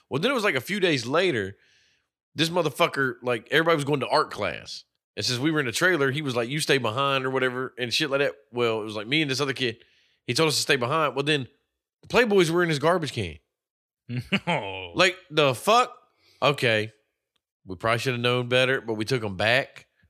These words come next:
Speaker 1: Probably shouldn't have. But the kid took 'em back, and then he took 'em back to his house or whatever. God knows what the teacher did, but it was like, "Hold up." You
Speaker 2: Oh, he got 'em back?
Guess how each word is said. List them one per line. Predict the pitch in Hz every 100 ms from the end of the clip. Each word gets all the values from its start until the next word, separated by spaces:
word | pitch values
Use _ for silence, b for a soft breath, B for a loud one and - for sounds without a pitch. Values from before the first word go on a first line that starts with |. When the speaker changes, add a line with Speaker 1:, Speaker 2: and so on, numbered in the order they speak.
| -
Speaker 1:
Probably | 98
shouldn't | 87 - 160 156
have. | 156 143 - _ _ _ _ _ _
But | - 113 107
the |
kid | - 135
took | 135 135
'em | 131
back, | 135 131 -
and | 117
then |
he | 117
took | 123 123
'em |
back | 120 113
to |
his | 101
house | 131 139 135
or |
whatever. | 139 135 139 135 120 b b -
God | 113 127
knows | 131
what | 135
the | 127
teacher | 156 143
did, | 147 147
but | 139
it |
was | 131
like, | 123
"Hold | 123 156
up." | 104 -
You | 143
Speaker 2:
Oh, | 165
he | 160 160
got | 135 147
'em | 131
back? | 120 143 214